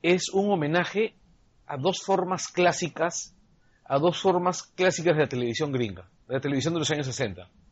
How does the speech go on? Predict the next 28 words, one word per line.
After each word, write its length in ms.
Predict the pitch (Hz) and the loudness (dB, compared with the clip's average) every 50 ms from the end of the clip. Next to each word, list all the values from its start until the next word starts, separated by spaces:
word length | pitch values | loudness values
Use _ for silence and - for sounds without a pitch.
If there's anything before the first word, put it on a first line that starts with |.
| _ _ _ _ _ _ _ _ _ _ - - - | _ _ _ _ _ _ _ _ _ _ -10 -4 0
Uno 360 | 196 220 226 226 240 247 - - | 2 2 4 4 2 2 0 0
es 160 | 156 160 165 | 0 0 2
la 100 | 165 160 | 2 2
serie 220 | - 175 175 165 147 | 2 4 4 4 4
de 60 | 120 | 2
espías, 640 | - - - 147 131 143 226 - - - - _ _ _ _ _ _ _ _ _ _ - | 0 -2 0 0 0 0 -2 -4 -8 -14 -18 _ _ _ _ _ _ _ _ _ _ -10
así 220 | 131 - - 160 | -6 -4 -2 0
como 580 | - 175 165 156 151 139 127 117 110 110 113 110 | 0 2 2 4 4 4 4 2 0 -2 -4 -4
la 120 | 113 113 | -6 -4
serie 360 | - - 160 143 147 151 139 | -2 0 0 2 4 4 6
Avengers 600 | 139 139 151 151 151 151 143 147 143 143 143 131 - | 6 6 4 2 2 2 4 4 4 4 2 -2 -4
de 120 | 120 110 | -6 -6
los, 300 | 104 107 - - - - | -4 -6 -8 -10 -10 -6
del, 420 | 123 120 113 107 104 101 101 104 101 | -4 -4 -4 -4 -4 -6 -8 -10 -10
de 120 | 107 110 | -6 -6
los, 220 | 107 107 110 123 120 | -4 -6 -6 -6 -8
de 120 | 127 117 | -6 -6
los 180 | 117 110 104 101 | -4 -6 -6 -6
británicos, 580 | 117 107 - 151 147 147 151 135 135 151 131 | -4 0 2 2 2 2 0 -2 -2 -2 -2
de 120 | 120 117 110 | -2 -2 -4
Steed 400 | - - - 165 160 156 - - - | -4 0 2 4 4 4 2 -2 -6
y 260 | - 131 123 117 117 | -4 -4 -2 -2 0
de 120 | 123 131 | 2 2
Emma 180 | 151 160 151 147 | 4 4 2 2
Peel 340 | - 175 170 165 160 165 147 127 | 4 4 4 6 4 4 2 0
y, 320 | 123 120 110 104 107 - - - - - - - | -4 -6 -6 -6 -8 -12 -18 -20 -20 -20 -18 -8
y 460 | - 120 123 120 117 113 107 107 107 | -4 -2 0 2 2 2 0 0 -2
Steed. 300 | - - - 170 170 175 | -4 -2 0 0 0 0